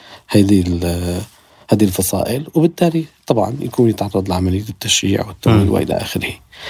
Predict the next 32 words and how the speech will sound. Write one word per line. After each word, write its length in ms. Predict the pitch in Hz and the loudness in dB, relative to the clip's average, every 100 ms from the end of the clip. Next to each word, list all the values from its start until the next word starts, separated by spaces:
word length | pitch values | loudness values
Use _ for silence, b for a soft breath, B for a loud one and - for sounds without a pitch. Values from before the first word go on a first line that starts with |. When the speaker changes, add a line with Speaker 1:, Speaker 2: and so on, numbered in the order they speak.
| B B B B B B - | B B B B B B -6
Speaker 1:
الشيء 400 | 165 - 196 226 | 0 4 4 4
ال-، 160 | 196 | 4
الأخطر 580 | 156 156 - 143 - 139 | 4 2 0 -4 0 0
اللي 160 | 123 107 | 2 0
حصل 300 | - - 107 | 0 -4 -4
كمان، 440 | - 92 92 92 90 - - | -2 0 2 0 -4 -12 -8
يعني 140 | 87 | -4
بالإضافة 340 | 95 107 120 117 | -2 2 2 2
إلى 80 | 104 | 2
هذا 160 | 117 | 2
النشاط، 400 | 113 98 - 104 | 4 2 0 -2
الآن 220 | - 110 92 - | 2 2 2 -2
نحن 200 | 98 - | -4 0
بنحكي 300 | 95 104 - | 4 4 2
عن 60 | 98 | 0
نشاط 300 | 90 - 104 - | 0 -2 -4 -2
مضاعف 500 | 98 92 110 104 - | 0 2 2 0 -2
لم 140 | 104 123 | 2 4
يتح 320 | 113 - - | 4 2 -2
له 140 | 101 | 0
من 140 | 101 95 | 2 2
قبل 280 | - 104 | 0 0
في 80 | 92 | 0
الحقيقة 300 | 95 - - | -2 -2 0
إنه 260 | 95 95 95 - | 0 0 0 0
هذا 180 | 101 98 | 2 6
النوع 180 | 95 | 6
من 80 | 95 | 4
النشاط. 580 | 90 90 92 - - - _ b b b b b | 2 2 0 -2 -4 -14 _ b b b b b
قاموا 220 | 151 165 170 | 4 4 4
بتجريف 420 | 165 156 156 151 | 0 2 0 0
السكان. 520 | 147 - - 135 87 | -4 -4 0 0 0